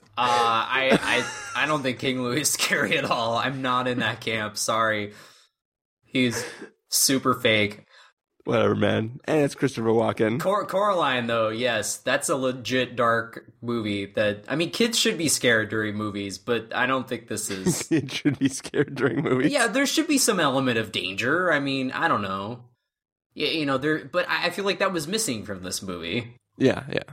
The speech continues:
Speaker 1: I mean, 'cause, like, think about the movies that,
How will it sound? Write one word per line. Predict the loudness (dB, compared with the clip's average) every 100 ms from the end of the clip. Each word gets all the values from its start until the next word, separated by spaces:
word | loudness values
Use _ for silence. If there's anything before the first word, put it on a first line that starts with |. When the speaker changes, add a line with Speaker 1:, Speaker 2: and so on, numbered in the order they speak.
| -20 _ -6
Speaker 1:
I | -4
mean, | 0
'cause, | 0 2
like, | -2 -4
think | -6 -2 0
about | 0 2 0 0 0
the | 0
movies | 2 2 0 0 0
that, | 2 2 0 -2